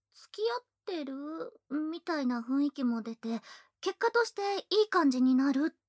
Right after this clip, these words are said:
と。まあ、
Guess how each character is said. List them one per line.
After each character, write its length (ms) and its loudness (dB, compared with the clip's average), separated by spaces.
と。 120 -8
ま 240 -8
あ、 60 -6